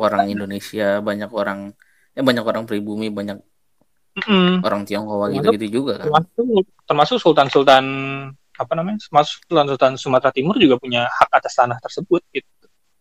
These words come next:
Speaker 2: Gitu sih. Dan argumentasi kenapa, eh, Masyumi itu kekeh pengen itu dikelola oleh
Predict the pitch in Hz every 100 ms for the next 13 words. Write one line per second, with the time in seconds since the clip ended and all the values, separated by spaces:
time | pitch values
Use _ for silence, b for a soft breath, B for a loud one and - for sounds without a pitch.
0 | _ _ _ _ _ _ _ 117 127 170
1 | 151 139 156 _ _ _ _ _ _ _
2 | _ _ _ _ _ _ _ _ _ 147
3 | 143 151 143 139 143 143 139 139 220 214
4 | 156 135 160 165 170 180 - _ _ _
5 | - 139 131 131 139 - 131 123 - 139
6 | 135 131 131 139 - - 131 _ 131 127
7 | 151 156 160 _ _ _ _ _ _ _
8 | - - 156 131 120 - 135 139 123 123
9 | 120